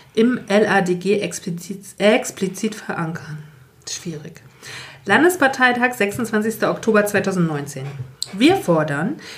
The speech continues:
die sozialdemokratischen Mitglieder im Abgeordnetenhaus und die sozialdemokratischen Mitglieder der Berliner Landesregierung auf, das Merkmal Gewicht oder eine Formi-, Formulierung,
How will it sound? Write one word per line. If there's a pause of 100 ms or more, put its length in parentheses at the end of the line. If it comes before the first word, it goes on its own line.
(160)
die
sozialdemokratischen
Mitglieder
im
Abgeordnetenhaus (360)
und
die
sozialdemokratischen
Mitglieder
der
Berliner
Landesregierung
auf, (320)
das
Merkmal
Gewicht
oder
eine
Formi-,
Formulierung,